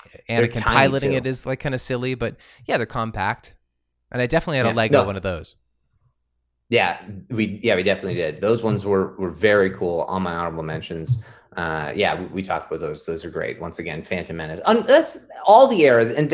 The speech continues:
Speaker 1: admittedly, absolutely, the sequel trilogy is the, the, the landslide most boring, um, for introductions. But in part, that was them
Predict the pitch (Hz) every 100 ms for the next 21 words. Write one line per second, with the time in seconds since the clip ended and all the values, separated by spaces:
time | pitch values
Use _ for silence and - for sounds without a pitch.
0 | 160 170 202 190 147 139 131 135 - 131
1 | 131 110 104 101 120 107 104 110 98 95
2 | 90 87 82 85 - 92 85 71 - _
3 | - 90 82 80 - 90 98 95 95 92
4 | 80 85 87 90 - - - 85 80 73
5 | - _ - - _ - 50 76 - -
6 | _ - 78 71 82 - 80 - 76 73
7 | - - 82 - _ - 120 120 110 113
8 | - 95 98 92 - 98 90 90 85 87